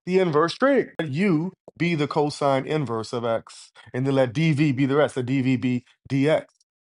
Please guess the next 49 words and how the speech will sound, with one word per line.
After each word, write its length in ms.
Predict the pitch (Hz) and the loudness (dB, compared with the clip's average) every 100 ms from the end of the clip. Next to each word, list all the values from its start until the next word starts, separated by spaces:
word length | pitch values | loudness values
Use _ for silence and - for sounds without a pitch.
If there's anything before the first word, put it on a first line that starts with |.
| _ | _
Then 80 | 127 | -4
we 80 | 131 | -2
derive 540 | 131 127 135 143 151 | 0 2 4 2 0
down, 260 | 156 151 139 | 2 2 0
integrate 380 | 131 131 151 160 | -2 -2 0 2
up. 160 | 156 - | 0 -4
So 60 | |
D 140 | 101 151 | -6 -4
U 260 | 139 147 | -2 -2
would 160 | 127 110 | -2 -4
be 180 | 113 110 _ - | -8 -10 _ -8
negative 300 | 135 127 120 | -6 -4 -2
one 160 | 131 123 | -2 -2
over 120 | 117 | -2
the 80 | 110 | -8
square 240 | - 123 | -4 -2
root 160 | 123 117 | -2 -4
of 120 | 104 | -4
one 180 | 123 113 | -4 -2
minus 380 | 110 110 101 | -2 -2 -6
x 180 | 104 101 | -8 -8
squared. 400 | - 143 113 104 - - | -6 -4 -4 -6 -12 -6
And 80 | 131 | -2
then 80 | |
we 140 | 127 131 | -2 -2
integrate 340 | 135 120 131 | -2 -2 0
up, 140 | 143 117 | 0 -2
so 160 | 127 | -6
V 240 | 104 147 123 | -4 -2 -2
would 160 | 110 | -4
just 180 | 120 104 | -8 -8
be 160 | 120 143 | -2 -2
x. 180 | - _ 143 | -2 _ -4
Then 100 | 147 | 0
we 80 | |
use 140 | 147 139 | 0 2
our 100 | 143 | 2
ultraviolet 640 | 117 - 147 123 135 151 | 2 0 2 2 2 2
voodoo. 300 | 208 190 123 | 2 0 -2
This 140 | 143 143 | -4 -6
becomes 420 | 139 160 147 120 | -4 -2 -2 -2
U 220 | 160 175 | -4 -2
V 280 | 139 151 160 | -2 -2 -2
minus 420 | 123 127 135 131 | 0 0 0 -4
the 100 | 139 | -4
integral 320 | 135 127 135 | -4 0 -2
of 80 | 127 | -2
V 200 | 120 123 | -2 -4
D 300 | 120 120 127 | -4 -4 -4